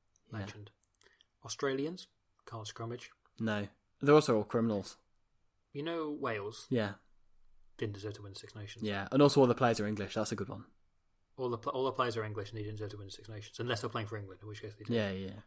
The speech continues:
Speaker 1: yeah.
Speaker 2: Uh, I just didn't think they were very good, and they cheated in every single game.
Speaker 1: Yeah.
Speaker 2: Uh, and I hate them.
Speaker 1: Yeah. Um,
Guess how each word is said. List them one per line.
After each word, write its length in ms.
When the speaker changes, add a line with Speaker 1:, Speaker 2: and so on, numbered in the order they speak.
Speaker 1:
yeah. 100
Speaker 2:
Uh, 120
I 40
just 140
didn't 140
think 100
they 60
were 40
very 160
good, 340
and 140
they 60
cheated 380
in 60
every 160
single 200
game. 240
Speaker 1:
Yeah. 160
Speaker 2:
Uh, 280
and 80
I 60
hate 220
them. 120
Speaker 1:
Yeah. 180
Um, 300